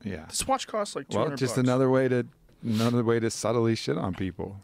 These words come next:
Speaker 1: You
Speaker 2: It's
Speaker 1: know, like,
Speaker 2: weird, man.
Speaker 1: just show your, show your status, your identity, and blah, blah, blah. It's, you know, it's these, these games, the games that we like to <laughs> play to,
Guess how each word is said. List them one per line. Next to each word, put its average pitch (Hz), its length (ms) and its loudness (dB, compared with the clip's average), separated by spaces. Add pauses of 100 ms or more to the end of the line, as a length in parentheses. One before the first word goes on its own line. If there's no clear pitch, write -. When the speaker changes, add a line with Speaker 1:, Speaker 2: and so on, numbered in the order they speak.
Speaker 1:
You 104 60 -2
Speaker 2:
It's 95 100 0
Speaker 1:
know, 104 120 0
like, 123 100 2
Speaker 2:
weird, 123 240 0
man. 104 320 -4
Speaker 1:
just 110 200 -2
show 117 360 2
your, 117 360 2 (260)
show 113 220 2
your 113 180 2
status, 101 600 -4
your 98 140 -2
identity, 95 580 -4
and 92 140 -6
blah, 87 160 -4
blah, 90 100 -6
blah. 98 220 -2
It's, - 280 -8 (360)
you - 100 -6
know, 147 120 0
it's 120 200 -6
these, 123 400 -6 (120)
these 113 220 -6
games, 110 500 -4
the 92 100 -14
games 95 360 -4
that 98 140 -4
we 98 120 -4
like 98 260 -2
to 101 80 -6
<laughs> - 0 -
play 101 460 -2
to, 87 220 -4